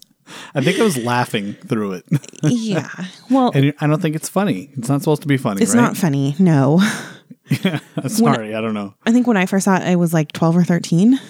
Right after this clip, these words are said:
Speaker 2: And I think I was, like, scared out of my mind, I remember. As a born and raised Catholic, the stuff can be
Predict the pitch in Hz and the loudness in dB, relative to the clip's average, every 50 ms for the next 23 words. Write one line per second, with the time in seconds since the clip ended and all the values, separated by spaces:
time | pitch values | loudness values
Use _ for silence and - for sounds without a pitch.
0 | - - - - _ _ - 180 160 151 - 170 - 180 165 - 156 156 151 143 | -20 -20 -20 -20 _ _ 0 0 2 2 2 2 2 0 0 0 0 0 0 -2
1 | - _ - 170 151 - - - 165 - 151 147 143 147 139 139 147 156 165 208 | -6 _ -2 -2 -2 -2 -6 -10 -4 -2 0 0 0 -2 -4 -6 -4 -2 0 0
2 | 277 311 285 196 160 156 156 143 143 143 151 151 165 190 247 320 339 - _ _ | 2 2 2 2 2 2 2 2 2 0 0 0 2 2 2 0 0 -4 _ _
3 | _ _ _ _ _ _ - _ _ _ _ _ _ _ _ _ _ _ _ _ | _ _ _ _ _ _ -20 _ _ _ _ _ _ _ _ _ _ _ _ _
4 | _ _ - 196 190 185 175 170 156 156 - - 196 196 180 180 180 180 175 165 | _ _ -4 -2 0 0 0 0 -2 -2 -2 0 0 2 2 2 2 2 2 2
5 | 175 175 - - - 175 196 190 - 269 - - 185 - - 190 - - - 180 | 2 0 -2 -6 -6 -6 -2 0 0 -2 0 -2 -4 -2 -2 -2 -2 0 0 0
6 | 175 170 170 175 156 | 2 2 2 2 0